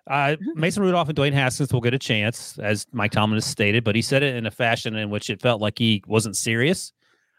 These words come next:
Speaker 1: Uh, obviously, Aaron Rodgers you would love to get, but as Brinson and I talked about on H Q, Nathaniel Hackett is now the guy in, in Denver, and we know that Aaron Rodgers loves Nathaniel Hackett based on his comments from a year and a half ago. Uh, Russ Wilson,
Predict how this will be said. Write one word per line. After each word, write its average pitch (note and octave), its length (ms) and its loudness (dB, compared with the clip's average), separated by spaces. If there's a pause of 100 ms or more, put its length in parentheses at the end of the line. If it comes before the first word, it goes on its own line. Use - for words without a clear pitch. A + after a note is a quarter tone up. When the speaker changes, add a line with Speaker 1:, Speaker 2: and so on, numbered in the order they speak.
(180)
Speaker 1:
Uh, C3+ 60 -4 (320)
obviously, C#3 380 2
Aaron B2+ 180 4
Rodgers B2 380 2
you D3+ 80 0
would D3 100 0
love C#3+ 200 2
to D#3+ 80 -4
get, D#3 300 0
but A#2+ 160 2
as A2+ 320 0 (120)
Brinson B2 300 0
and B2 80 2
I A#2 40 4
talked A#2+ 200 2
about A#2+ 160 2
on A2 80 2
H A2 200 -2
Q, D3 300 2
Nathaniel B2 380 0
Hackett B2+ 300 0
is G#2+ 100 -8
now A#2 140 -2
the G#2 100 -6
guy A2 240 4
in, G#2+ 200 -2 (420)
in A2 120 0
Denver, B2 320 0
and A2+ 80 0
we A#2 120 -2
know C3 280 0
that A#2 160 0
Aaron A2+ 200 0
Rodgers A2+ 300 0
loves A2+ 360 0
Nathaniel A2 340 0
Hackett A#2 320 0
based G#2+ 180 -2
on A2 60 -6
his F#2 80 -10
comments G#2+ 300 -4
from G2+ 120 -8
a - 20 -2
year G#2 100 -2
and G2 100 -2
a - 40 0
half B2 160 0
ago. A2 340 2 (580)
Uh, G#2 360 2
Russ B2 220 2
Wilson, C3 380 0